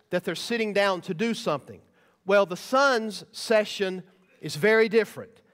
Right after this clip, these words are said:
He's seated in order to make intercession for his people. Isn't that awesome? Chapter seven, please anticipate this. The Levitical priesthood was never permanent.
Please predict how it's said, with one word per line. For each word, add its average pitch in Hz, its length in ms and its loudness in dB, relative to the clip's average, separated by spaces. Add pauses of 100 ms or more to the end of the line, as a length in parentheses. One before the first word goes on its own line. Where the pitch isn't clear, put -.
(260)
He's 226 220 0
seated 262 360 0
in 214 120 0
order 208 260 2
to 190 140 -8
make 226 520 -2 (220)
intercession 185 800 -2 (200)
for 170 200 -2
his 170 160 -6
people. 202 400 -6 (440)
Isn't 165 160 -6
that 170 140 2
awesome? 180 400 0 (560)
Chapter 180 300 -2
seven, 170 500 0 (100)
please 208 300 -4
anticipate 180 640 -4
this. 151 320 -6 (1800)
The 190 80 0
Levitical 220 580 0
priesthood 214 540 -6
was 151 160 -10
never 180 260 -4
permanent. 160 680 -8